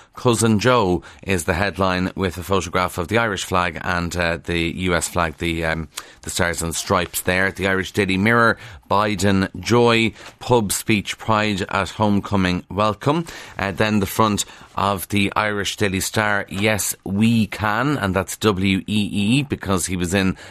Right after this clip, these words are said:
Louth in the Wee County. Joe Biden returning to his ancestral birthplace in the Wee County of Louth yesterday, declaring it feels like coming home.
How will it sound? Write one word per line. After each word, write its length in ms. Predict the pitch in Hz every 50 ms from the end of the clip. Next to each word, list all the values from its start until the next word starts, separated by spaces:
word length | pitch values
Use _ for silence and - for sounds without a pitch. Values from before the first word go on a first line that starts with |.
| - - -
Louth 500 | 95 104 104 101 104 107 123 131 120 113 - - - -
in 120 | - 95 98
the 100 | 95 95
Wee 180 | 87 104 101
County. 500 | 80 - - 107 107 104 98 - - 107
Joe 240 | 98 - 117 113 110
Biden 360 | 85 104 104 101 98 85 95
returning 500 | 95 90 - - 120 113 110 107 107 95 - - - - - -
to 180 | - - 98 98
his 160 | 95 85 82
ancestral 640 | - 98 92 - - 127 127 123 - - - 107 90
birthplace 640 | - 123 123 123 - - - 110 98 87 - -
in 120 | 85 95
the 80 | 90 92
Wee 200 | 92 110 131 127
County 400 | 120 - 107 101 90 82 - 95
of 120 | 92 78
Louth 260 | 92 101 98 95 90 85
yesterday, 540 | 95 90 - - - - 92 98 92 85 - - - - -
declaring 500 | - - - - 101 98 92 92 90 87
it 120 | 87 85 -
feels 380 | - 101 98 92 90 85 -
like 300 | 90 87 85 - - -
coming 340 | - - 101 92 87 85 82
home. 480 | 78 - 101 101 90 90 101 117 127